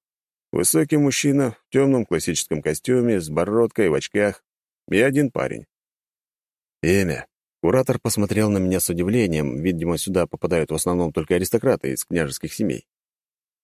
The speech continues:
"Ярослав Мечников". От меня не укрылся пренебрежительный взгляд моего будущего одногруппника. "Подмастерье третьего ранга". "Силен", с уважением сказал Голицын. "Меня зовут Владислав.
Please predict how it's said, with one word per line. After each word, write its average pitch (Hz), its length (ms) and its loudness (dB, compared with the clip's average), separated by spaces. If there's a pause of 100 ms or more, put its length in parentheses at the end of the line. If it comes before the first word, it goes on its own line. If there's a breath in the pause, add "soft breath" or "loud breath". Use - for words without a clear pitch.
(260)
"Ярослав 175 460 0
Мечников". 180 520 -2 (480)
От 76 180 0
меня 104 320 2
не 113 120 2
укрылся 92 460 0
пренебрежительный 85 880 -2
взгляд 82 360 -2
моего 78 320 0
будущего 73 440 -2
одногруппника. 87 720 -6 (1080)
"Подмастерье 175 560 4
третьего 170 340 4
ранга". 95 340 -2 (680)
"Силен", 82 840 0 (200)
с - 120 -6
уважением 76 420 0
сказал 76 340 -4
Голицын. 78 440 -6 (880)
"Меня 95 320 2
зовут 98 360 0
Владислав. 90 760 -2